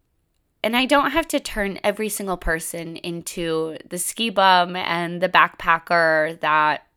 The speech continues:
we all want them to be. As amazing <laughs> as I would wish that every single one of my friends was just as outdoorsy as I am, that's not reality, and that's okay.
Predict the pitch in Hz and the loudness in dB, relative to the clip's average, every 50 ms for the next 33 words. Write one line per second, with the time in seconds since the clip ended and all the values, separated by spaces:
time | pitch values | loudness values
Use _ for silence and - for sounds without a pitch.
0 | _ _ _ - 175 165 165 156 156 156 156 160 143 147 151 - - 156 151 151 | _ _ _ -8 -2 2 4 4 4 4 2 0 -2 -4 -2 -2 -2 -2 -2 -2
1 | 151 - - 160 - 151 143 - 135 139 139 160 - - - _ _ _ _ - | -6 -10 -10 -10 -8 -8 -8 -8 -8 -10 -12 -12 -12 -14 -14 _ _ _ _ -4
2 | 208 208 233 247 262 269 254 262 262 254 220 247 247 247 233 214 208 185 - 226 | -2 -2 0 2 4 4 4 4 2 0 0 0 2 2 2 2 2 0 4 6
3 | 240 240 240 240 220 202 190 196 196 202 - - 196 175 - - 220 240 214 247 | 6 6 6 4 2 2 2 2 2 2 2 0 0 0 4 4 4 4 4 0
4 | 240 - - 208 202 202 190 185 175 170 175 - - 175 170 170 165 170 - - | -4 -4 -4 -4 -2 -2 -2 -2 -2 -4 -4 -4 -2 -2 -2 -2 -4 -8 -12 -12
5 | 175 175 - - 180 175 - 185 180 170 175 165 - - 165 160 160 151 151 156 | -14 -12 -10 -8 -8 -8 -8 -10 -8 -4 -2 -2 -2 -4 -6 -6 -6 -8 -8 -10
6 | 139 147 143 151 - - - 160 170 160 160 156 _ - - - - - - - | -10 -8 -6 -6 -4 -4 -4 -6 -6 -8 -8 -10 _ -18 -20 -20 -20 -20 -20 -20
7 | - - _ _ - 240 254 - 277 240 190 - 185 160 151 165 - - 175 165 | -20 -20 _ _ -8 -6 -2 2 4 4 4 4 2 2 2 2 0 -2 -4 -6
8 | 165 170 165 _ - - - - - - 196 190 170 170 170 - 160 160 - - | -8 -8 -10 _ -18 -20 -20 -16 -12 -6 -2 -2 -2 -2 -2 -6 -10 -10 -12 -10
9 | 160 165 - - 165 170 | -10 -8 -8 -10 -10 -14